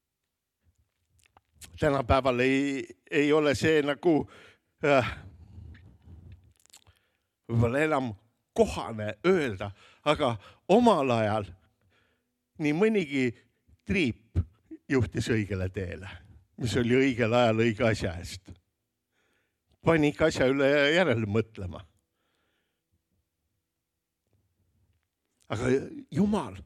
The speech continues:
on eelkõige armastus. Nii et mis, mis iganes ka ei ole see põhjus, mis täna tõi sind siia Jumala rahva juurde,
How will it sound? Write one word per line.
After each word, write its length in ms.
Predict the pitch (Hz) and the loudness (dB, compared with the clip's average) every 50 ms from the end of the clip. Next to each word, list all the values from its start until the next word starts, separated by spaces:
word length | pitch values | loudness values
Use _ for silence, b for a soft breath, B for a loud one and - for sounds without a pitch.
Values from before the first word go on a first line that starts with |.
| _ _ _ _ _ _ _ _ _ _ _ _ _ _ _ _ _ _ _ _ - | _ _ _ _ _ _ _ _ _ _ _ _ _ _ _ _ _ _ _ _ -10
on 160 | 110 117 123 | -6 -4 -4
eelkõige 480 | 123 120 113 101 - 113 104 95 104 85 | -2 -4 -4 -6 -8 -10 -10 -8 -8 -8
armastus. 640 | 98 104 95 87 82 - - _ - - - - - - _ _ _ _ _ _ _ _ _ _ _ _ _ _ _ _ _ _ _ _ _ - - _ _ _ _ _ _ _ _ _ _ _ _ _ _ _ _ _ _ _ - | -8 -8 -10 -12 -18 -20 -20 _ -20 -20 -20 -20 -20 -20 _ _ _ _ _ _ _ _ _ _ _ _ _ _ _ _ _ _ _ _ _ -20 -20 _ _ _ _ _ _ _ _ _ _ _ _ _ _ _ _ _ _ _ 0
Nii 120 | 170 180 151 | 0 0 0
et 120 | - _ _ - - | 0 _ _ -6 -2
mis, 240 | 208 - - - - - - 208 | 0 0 0 -2 -4 -8 -6 -2
mis 180 | 220 - - - | -2 0 2 4
iganes 640 | 294 302 - 311 277 214 160 127 113 107 101 - - - - _ _ _ _ _ - | 2 4 4 4 2 2 0 -2 -2 -2 -2 -4 -6 -16 -18 _ _ _ _ _ 2
ka 120 | 185 165 160 | 4 6 6
ei 100 | 165 196 | 8 6
ole 200 | - - 277 202 - | 6 4 2 0 2
see 140 | - 170 - | 0 0 2
põhjus, 720 | - 226 262 247 - - - - 120 120 101 92 - - 85 - _ _ _ _ _ _ _ _ _ _ _ _ _ _ _ - - | 4 2 2 2 2 -2 -8 -4 -2 0 0 -2 -4 -6 -12 -16 _ _ _ _ _ _ _ _ _ _ _ _ _ _ _ -6 -4
mis 160 | 156 - - - | -2 -2 4 4
täna 220 | 220 240 220 196 - | 4 6 6 2 4
tõi 300 | - 233 247 208 143 117 | 2 2 2 2 0 -2
sind 280 | - - 127 113 - - | -2 0 -2 -2 -2 -2
siia 360 | - 185 180 139 117 98 - - - - _ _ _ _ _ _ _ _ _ _ _ _ _ _ _ _ _ _ _ _ _ _ _ _ _ - | -2 -2 -2 -2 -6 -10 -12 -12 -20 -20 _ _ _ _ _ _ _ _ _ _ _ _ _ _ _ _ _ _ _ _ _ _ _ _ _ 2
Jumala 460 | - 180 185 180 156 139 120 147 - | 4 4 4 4 2 0 -2 -2 -4
rahva 180 | - - 110 | -6 -4 -4
juurde, 400 | 113 104 104 92 87 - - - | -4 -2 -4 -6 -8 -10 -16 -20